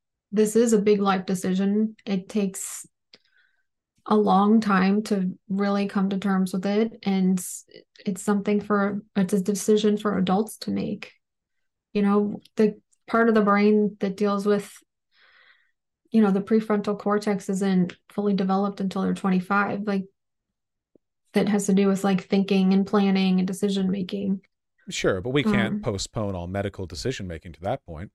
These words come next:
Speaker 2: The age of consent in a medical perspective is often as low as fifteen in a state, you know. Uh, sometimes medical decisions have to be made earlier than that.
Speaker 1: Yeah, but this is, sometimes involves, you know, surgery,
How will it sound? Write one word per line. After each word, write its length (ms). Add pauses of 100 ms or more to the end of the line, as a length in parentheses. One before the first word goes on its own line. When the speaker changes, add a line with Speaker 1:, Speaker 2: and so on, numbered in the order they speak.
(380)
Speaker 2:
The 100
age 220
of 180 (380)
consent 500
in 60
a 40
medical 460
perspective 580
is 120
often 280
as 140
low 240
as 340
fifteen 540
in 80
a 80
state, 380
you 80
know. 180 (520)
Uh, 240
sometimes 600
medical 320
decisions 480
have 160
to 80
be 80
made 340
earlier 320
than 180
that. 160 (800)
Speaker 1:
Yeah, 240
but 180
this 180
is, 380 (1000)
sometimes 480
involves, 720
you 160
know, 340 (1000)
surgery, 920